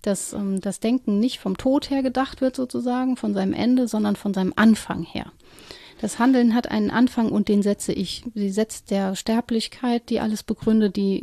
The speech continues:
Geburtlichkeit gegenüber. Und Geburt ist Neuanfang, Natalität nennt sie das. Und daraus entspringt unser Handeln. Und dieses Handeln, und jetzt wird's spannend mit dem Punkt, den du sagtest, der war ja nicht allein an seinem Schreibtisch.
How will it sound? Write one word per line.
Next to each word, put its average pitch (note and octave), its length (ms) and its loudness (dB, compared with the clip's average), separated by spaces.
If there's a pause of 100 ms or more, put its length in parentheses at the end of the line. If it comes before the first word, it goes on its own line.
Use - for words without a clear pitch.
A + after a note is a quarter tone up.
Geburtlichkeit G3 840 0
gegenüber. F#3+ 420 -2
Und F#3 100 -2
Geburt A3 340 0
ist - 180 -4
Neuanfang, G3 680 0
Natalität F#3+ 760 -2
nennt F#3 180 -2
sie F#3+ 100 -10
das. G3 240 -8
Und G3+ 160 -4
daraus G#3 300 -2
entspringt B3 520 2
unser G#3 300 -2
Handeln. F#3+ 320 -2 (540)
Und A3 160 4
dieses A#3 280 2
Handeln, C4 760 8
und G#3 180 -2
jetzt A#3 160 0
wird's G#3 160 -2
spannend D4+ 320 6
mit A3+ 160 4
dem A#3 120 4
Punkt, B3 280 2
den A3+ 100 2
du G#3+ 80 0
sagtest, A3+ 380 -2
der G3+ 140 -2
war G#3+ 80 0
ja A3 160 2
nicht B3 240 2
allein F#3 300 0
an F#3+ 100 -2
seinem F#3 260 -2
Schreibtisch. - 600 -4